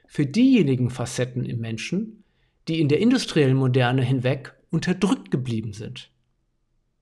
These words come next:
In dem Maße,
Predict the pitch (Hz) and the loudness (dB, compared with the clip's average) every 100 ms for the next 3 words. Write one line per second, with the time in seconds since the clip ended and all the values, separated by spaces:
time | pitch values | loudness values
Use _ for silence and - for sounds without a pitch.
0 | _ _ _ _ _ _ _ - - - | _ _ _ _ _ _ _ -20 -20 -20
1 | - _ _ _ 151 135 196 254 247 254 | -20 _ _ _ -2 4 4 6 4 2
2 | 254 - 110 - | 0 -2 -6 -8